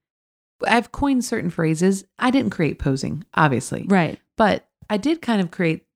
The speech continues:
Speaker 1: the K J posing evolution, where their foundational poses and everything stems from those four things.
Speaker 2: Mm-hmm.
Speaker 1: And there's a process to make sure you just never run out of ideas.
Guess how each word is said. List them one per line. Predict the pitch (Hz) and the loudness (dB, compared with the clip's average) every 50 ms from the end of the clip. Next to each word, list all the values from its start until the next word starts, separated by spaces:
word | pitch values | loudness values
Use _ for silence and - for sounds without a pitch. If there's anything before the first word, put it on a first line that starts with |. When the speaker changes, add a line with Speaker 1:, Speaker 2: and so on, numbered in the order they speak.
| _ _ _ - | _ _ _ -6
Speaker 1:
the | 190 | -6
K | 190 - - 190 | -2 0 2 2
J | 175 - 170 165 | 2 2 0 0
posing | - - 170 160 - 160 156 | 0 0 0 2 2 0 0
evolution, | 156 143 147 147 156 156 - - 113 117 127 170 180 | 0 0 2 2 2 0 0 -2 -4 -4 -4 -4 -2
where | 190 165 156 139 143 156 - - | 0 0 0 0 0 -2 -4 -2
their | 170 156 | -4 -2
foundational | - - 175 165 175 170 170 - 190 180 | 0 0 0 0 0 0 -2 -2 -2 -2
poses | 165 - 165 156 147 - 156 151 | 0 0 0 0 0 0 0 0
and | 160 - | 0 -2
everything | - - 160 160 - 160 151 147 | -2 -2 -2 -2 -2 -4 -6 -6
stems | - - 151 143 147 156 | -6 -6 -6 -6 -6 -6
from | - 156 156 | -6 -4 -4
those | 151 151 147 | -4 -4 -6
four | - - 143 143 | -6 -8 -8 -4
things. | - 214 202 208 196 185 | 0 0 2 2 2 2
Speaker 2:
Mm-hmm. | 208 226 | 0 0
Speaker 1:
And | - | -2
there's | 143 143 139 - _ _ _ _ - | -6 -10 -14 -16 _ _ _ _ -12
a | - - | -10 -4
process | - 175 156 147 143 - 165 156 151 147 - - _ - | 0 2 2 2 2 0 -4 -4 -4 -6 -8 -14 _ -6
to | - 175 | 0 0
make | 180 175 | 0 0
sure | 165 - 175 | 0 0 0
you | 165 151 | 0 0
just | 160 151 - | 0 0 0
never | 160 151 156 151 | 2 2 2 2
run | 151 147 147 | 0 0 0
out | 147 | -2
of | 151 - | -2 -2
ideas. | 190 190 185 233 202 143 - - | 0 2 2 2 2 0 -2 -6